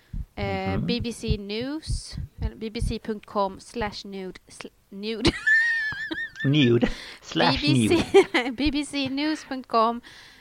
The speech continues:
Speaker 1: forward slash news forward slash world Africa.
Speaker 2: Det är båtar som är nakna. De bara, "Oh, nudes."
Speaker 1: <laughs> Och sen en sida som heter focus on geography punkt org.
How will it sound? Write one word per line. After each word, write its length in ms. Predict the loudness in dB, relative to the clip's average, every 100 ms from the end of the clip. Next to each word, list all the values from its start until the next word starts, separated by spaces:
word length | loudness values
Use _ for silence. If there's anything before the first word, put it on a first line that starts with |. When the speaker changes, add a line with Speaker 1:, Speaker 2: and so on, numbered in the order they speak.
| _
Speaker 1:
forward 420 | 0 2 4 2
slash 300 | 0 0 -2 -2
news 600 | -8 -2 0 0 -4 -10
forward 400 | -4 -2 0 -2
slash 340 | -6 -4 -4 -4 -10 -20 _
world 640 | -14 -8 -2 0 2 0 -4 _
Africa. 540 | 0 0 -2 -14 -10 -12 -12 _ _ _ _ -20 -20 -20 _ -20 -20 -18 -18 -8
Speaker 2:
Det 140 | -2
är 40 | 0
båtar 480 | 2 0 0 -6 -6
som 160 | -4
är 40 | -4
nakna. 580 | -4 -6 -10 -8 -6 -2
De 100 | 2
bara, 140 | 4
"Oh, 260 | 6 8 6
nudes." 500 | 4 2 2 0 -2 -6 -6 -6 -10 -10
Speaker 1:
<laughs> 480 | -18 -16 -16 -16 -4
Och 160 | -2
sen 240 | 2 0 2
en 120 | 0
sida 260 | 0 -2
som 100 | -2
heter 240 | -2 -2 -4
focus 520 | 0 0 0 -4 -4
on 240 | -6 -6 -6
geography 760 | -2 -2 -2 -4 -6 -4 -4
punkt 340 | -4 -10 -10 -12
org. 500 | -12 -8 -8 -8 -10